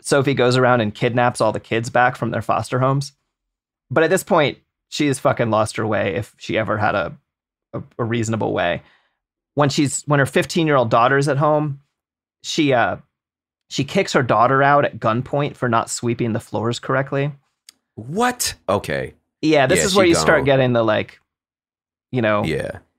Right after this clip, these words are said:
Speaker 1: interesting person, deeply flawed.
Speaker 2: Uh-huh.
Speaker 1: Two more of her kids die. Um, one is a six-year-old who dies of scarlet fever. And then her oldest child, George, was the only one who followed her in a life of crime.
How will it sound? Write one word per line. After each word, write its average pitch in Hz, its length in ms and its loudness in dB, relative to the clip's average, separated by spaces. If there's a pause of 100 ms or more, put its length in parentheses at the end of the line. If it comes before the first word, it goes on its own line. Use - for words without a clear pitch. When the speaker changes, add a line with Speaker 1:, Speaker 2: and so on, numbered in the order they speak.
(140)
Speaker 1:
interesting 151 580 2
person, 117 600 -2
deeply 117 340 -2
flawed. 104 480 -2 (800)
Speaker 2:
Uh-huh. 82 400 -2 (320)
Speaker 1:
Two 226 240 0
more 170 240 4
of 160 80 2
her 143 100 0
kids 135 340 -4
die. 131 600 0
Um, 107 480 -2 (300)
one 135 280 0
is 131 100 2
a 127 40 -2
six-year-old 135 540 -2
who 131 60 -2
dies 113 200 2
of 110 80 -4
scarlet - 360 0
fever. 151 480 0 (260)
And 135 120 2
then 143 120 2
her 131 180 2
oldest 165 340 2
child, 113 520 0
George, 120 480 0
was 113 160 -6
the 120 160 -6
only 156 280 2
one 127 220 2
who 127 100 0
followed 113 340 0
her 117 120 0
in 110 80 -2
a 107 60 -2
life 107 180 -2 (260)
of 113 140 -8
crime. 113 420 -4